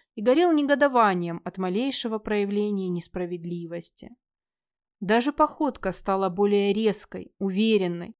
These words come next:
Он размашистым шагом пересек комнату и опустился на свободное место.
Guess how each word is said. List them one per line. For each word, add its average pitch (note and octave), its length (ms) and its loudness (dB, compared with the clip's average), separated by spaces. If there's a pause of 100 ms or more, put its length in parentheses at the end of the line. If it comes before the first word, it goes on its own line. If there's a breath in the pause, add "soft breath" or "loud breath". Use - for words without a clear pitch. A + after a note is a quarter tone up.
(400)
Он C#4+ 200 6
размашистым C4 720 4
шагом C4 440 2
пересек G3+ 560 0
комнату C4+ 720 -2
и G3 60 -4
опустился G3+ 720 -4
на F3+ 100 -4
свободное F3 720 -6
место. F3 500 -10